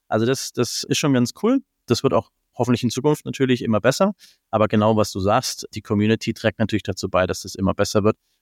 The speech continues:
Und dieses Thema, was du vorhin gesagt hast, dieses Sicherheitsgefühl, „Hey, ich fahr dahin, das funktioniert, das passt, ich weiß, was mich erwartet“, das ist halt wirklich das, was, was super ist.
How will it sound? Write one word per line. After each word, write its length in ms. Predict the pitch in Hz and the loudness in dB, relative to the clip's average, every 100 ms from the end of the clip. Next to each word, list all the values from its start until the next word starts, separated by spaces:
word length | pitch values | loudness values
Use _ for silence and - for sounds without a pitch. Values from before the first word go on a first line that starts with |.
| _ | _
Und 160 | 110 | -2
dieses 380 | 101 101 95 - | 2 0 0 -6
Thema, 260 | - 123 120 | -2 2 2
was 140 | 107 | 0
du 100 | - | -4
vorhin 220 | - 101 | 0 2
gesagt 280 | 95 95 - | 2 0 -2
hast, 100 | 104 | -2
dieses 260 | 101 101 - | -2 -6 -2
Sicherheitsgefühl, 840 | 120 117 104 - - - 95 90 - _ _ _ | 0 2 0 -2 -12 -4 0 0 -4 _ _ _
„Hey, 140 | 113 | 0
ich 120 | 90 | 0
fahr 120 | - 92 | 0 0
dahin, 380 | 92 120 127 - | 2 2 2 -2
das 140 | - - | -12 -10
funktioniert, 720 | - - 101 110 117 - - _ | -8 -2 2 4 2 0 -10 _
das 220 | 104 - - | -6 -6 -10
passt, 320 | - 117 - 95 | -2 -2 -2 -8
ich 120 | - | 0
weiß, 220 | 110 - | 0 2
was 160 | 113 - | -2 0
mich 200 | 107 - | -2 0
erwartet“, 760 | 98 98 98 - - 98 - _ _ _ _ _ | 2 2 0 -4 -2 -2 -4 _ _ _ _ _
das 200 | 101 - | -2 0
ist 120 | 101 | 0
halt 160 | - 92 | 0 -2
wirklich 280 | 92 95 - | -4 -6 -2
das, 200 | 95 - | -2 -2
was, 260 | 92 - - | -10 -12 -12
was 140 | 107 | -12
super 260 | - 95 95 - | -10 -8 -8 -10
ist. 160 | - | -20